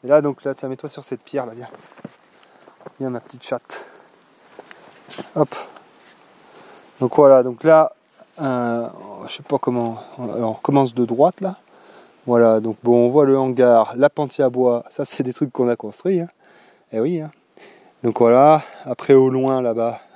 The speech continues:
derrière le garage, on voit le poulailler. Ensuite, donc, on voit la serre et le petit abri de jardin qu'on a construit aussi.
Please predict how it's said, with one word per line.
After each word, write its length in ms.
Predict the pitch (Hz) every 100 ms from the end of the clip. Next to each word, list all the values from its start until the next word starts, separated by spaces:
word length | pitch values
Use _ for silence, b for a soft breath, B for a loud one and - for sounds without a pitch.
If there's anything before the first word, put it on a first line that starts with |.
| B -
derrière 280 | 120 120
le 40 | 120
garage, 380 | 120 113 113 117
on 60 |
voit 120 | 113
le 60 | 107
poulailler. 500 | - 110 107 160 247 _ _ _ b b b b -
Ensuite, 420 | 131 - 127 113
donc, 240 | 120 117
on 80 | 123
voit 240 | 117 117 117
la 80 |
serre 360 | 120 - 127 120 - B _ b b b -
et 140 | 160
le 160 | 143 135
petit 360 | _ - -
abri 200 | 131 120
de 40 | 120
jardin 380 | 120 117 117 -
qu'on 140 | - 113
a 60 |
construit 340 | - - - 107
aussi. 320 | - 151